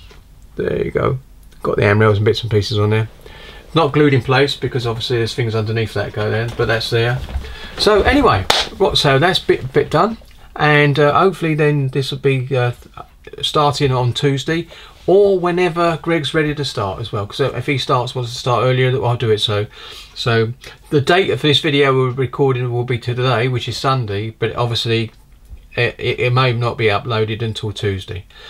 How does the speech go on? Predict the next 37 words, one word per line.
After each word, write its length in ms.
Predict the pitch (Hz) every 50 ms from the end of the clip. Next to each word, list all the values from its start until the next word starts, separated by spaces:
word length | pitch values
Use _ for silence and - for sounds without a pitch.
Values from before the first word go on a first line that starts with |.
| - -
So 120 | - - 170
anyway, 280 | 220 302 285 147 104 -
so 200 | - - - 110
thank 200 | 107 - - 226
you 60 | 233 214
very 180 | 196 175 151
much 220 | 147 135 143 - -
for 80 | -
watching, 380 | 110 107 107 - 170 175 180 -
and 460 | - 120 127 127 123 123 123 120 - - - - - - -
a 60 | - 131
quick 180 | - 240 214
shout 360 | - - 190 185 180 170 147 143
out 140 | 160 160 135
to 340 | - 151 147 143 139 131 127 - - - - -
Ron 160 | 190 208 190
Calvary, 500 | - 170 175 170 165 156 170 175 170 - - -
uh, 420 | - 143 139 139 135 135 131 127 131 - - - - - - - - - -
over 280 | 151 151 147 131 139 143
at, 100 | 135 -
uh, 280 | - 135 127 123 117 123 - - - -
uh, 120 | 117 120 120
his 200 | 127 127 120 -
model 180 | 151 147 135
ship, 220 | 127 - 147 143 143
model 180 | 135 135 135
ships. 300 | 127 - - 147 147 -
I 180 | 135 127 131 127
actually 300 | 131 131 131 - - 143
got 180 | 131 151 143 139
up 120 | 135 135
this 100 | - -
morning 360 | 139 139 147 165 175 190 190
and 200 | - 131 135 139
actually 300 | 143 156 - - - 127
<laughs> 120 | - - -
saw, 220 | - 190 156 -